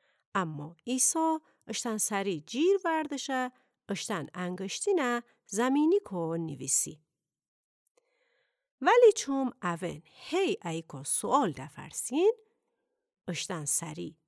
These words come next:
راستو کرده شه و اوون نواتشه:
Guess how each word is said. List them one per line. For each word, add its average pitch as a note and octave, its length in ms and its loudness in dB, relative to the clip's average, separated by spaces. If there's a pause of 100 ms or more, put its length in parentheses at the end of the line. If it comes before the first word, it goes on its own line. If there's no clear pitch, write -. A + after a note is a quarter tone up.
(120)
راستو G4 500 0
کرده F4 300 -4
شه D4+ 240 -4
و C#4+ 300 -4 (480)
اوون E3 380 -4
نواتشه: C#4+ 800 -4